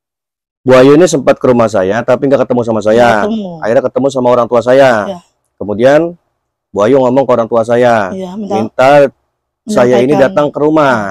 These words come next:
Speaker 2: Iya, betul.
Speaker 1: Ya sudah, ini kan saya udah, saya kan sudah datang ke rumah.
Speaker 2: Iya, Gus.
Speaker 1: Coba jelaskan kronologisnya kenapa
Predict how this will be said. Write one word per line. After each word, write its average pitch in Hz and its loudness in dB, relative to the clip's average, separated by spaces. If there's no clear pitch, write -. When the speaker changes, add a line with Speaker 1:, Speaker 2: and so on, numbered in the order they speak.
Speaker 2:
Iya, 214 -10
betul. 190 -16
Speaker 1:
Ya 101 -10
sudah, 107 -2
ini 104 -4
kan 113 -4
saya 120 -2
udah, 110 0
saya 113 -2
kan 127 -4
sudah 110 -6
datang 104 -4
ke 95 -14
rumah. 82 -10
Speaker 2:
Iya, 185 -10
Gus. 156 -20
Speaker 1:
Coba 110 -2
jelaskan 110 -6
kronologisnya 107 -4
kenapa 107 -2